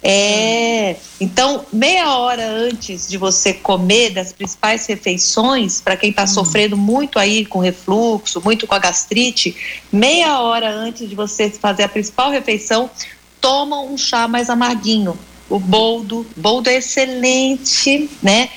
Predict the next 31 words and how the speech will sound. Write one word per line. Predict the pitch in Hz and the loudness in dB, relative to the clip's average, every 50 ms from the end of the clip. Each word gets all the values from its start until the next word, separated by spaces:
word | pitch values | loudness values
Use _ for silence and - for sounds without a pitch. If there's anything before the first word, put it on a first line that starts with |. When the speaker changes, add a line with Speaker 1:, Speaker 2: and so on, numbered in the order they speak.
| - - - | -8 -4 -2
Speaker 1:
Não | 277 | -2
é | 330 | 0
todo | - 392 392 403 | 0 0 -2 -2
mundo | 370 381 370 - | -2 -4 -4 -2
que | - 359 349 | 0 -2 0
combina | - 359 359 330 262 269 269 277 285 294 | 0 0 0 0 2 2 2 4 2 2
com | - 285 | 0 0
o | 269 | 0
paladar | - 294 277 269 269 233 254 254 254 | 0 0 2 0 0 0 -2 -4 -4
do | 247 277 | -6 -8
boldo, | 233 190 214 214 214 202 185 190 196 | -4 -2 -2 0 0 -2 -2 -2 -2
né? | 196 202 | -2 -2
Porque | 202 - 202 | -2 -4 -4
o | |
boldo | 180 196 202 214 208 | 0 0 0 2 2
é | 226 233 | 2 2
mais | 233 240 240 240 | 2 2 2 2
amargo, | 262 262 247 220 214 214 214 214 214 202 180 165 165 165 156 - - - - - - | 0 0 2 2 2 4 4 2 2 0 -2 -4 -6 -8 -8 -10 -16 -20 -12 -4 0
né? | 165 196 220 233 226 - - - | 2 2 2 2 -2 -6 -8 -4
Mas, | - 202 208 208 - - - - | -2 -2 0 -2 -4 -10 -10 -4
gente, | - 214 214 220 208 196 - - 190 - - - - - - - | 0 2 2 2 2 0 -2 -4 -4 -6 -10 -18 -20 -20 -8 -2
faz | - 247 240 254 262 269 254 | 0 2 2 2 0 -2 -2
uma | 254 233 233 220 | -4 -6 -6 -4
forcinha, | - - 233 220 - - - - - 196 185 180 170 165 | -4 -4 -4 -4 -4 -4 -4 -2 -2 -2 0 0 0 0
porque | - 196 185 - 214 | 0 0 0 2 2
é | 202 | 2
melhor | 202 202 196 208 214 240 269 285 | 4 2 2 2 2 2 0 0
você | 277 262 262 - 240 220 220 - | -2 -4 -4 -4 -4 -4 -2 -2
ingerir | 220 220 202 214 214 208 196 208 208 202 | -2 -2 -2 0 -2 0 0 0 0 2
um | 202 202 196 196 | 2 2 2 2
amarguinho | 196 190 190 190 190 190 180 180 208 226 247 262 269 277 | 2 2 2 2 0 0 0 0 2 2 2 2 2 0